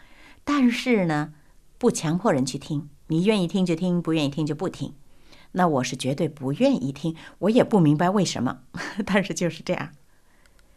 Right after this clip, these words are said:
结果我的朋友去听，是我的好朋友。那我说：“好吧。”那跟他去了，我又不愿意进去。结果呢，他进去坐那儿听，我就站在窗户外头。<laughs> 你说我笨不笨？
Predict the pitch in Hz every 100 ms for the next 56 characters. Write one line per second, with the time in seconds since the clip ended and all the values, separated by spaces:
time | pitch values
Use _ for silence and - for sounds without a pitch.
0 | - - 277 247 185 190 202 254 240 202
1 | 220 214 220 175 208 180 143 160 185 175
2 | - - - - - - - - - -
3 | 226 226 190 185 220 202 202 208 - 143
4 | 160 165 - - - - - - - -
5 | - - - 202 180 170 160 - - -
6 | 339 339 349 339 262 170 - 180 185 196
7 | 233 240 208 254 165 - - - - -
8 | - - - - - 170 143 143 143 -
9 | 233 233 196 156 160 202 156 135 - 151
10 | - - - - - - - 147 165 160
11 | 185 156 143 214 214 302 - 233 - -
12 | - - - - 523 - - - - -
13 | - - - 233 220 262 190 165 302 233
14 | 170 165 - 147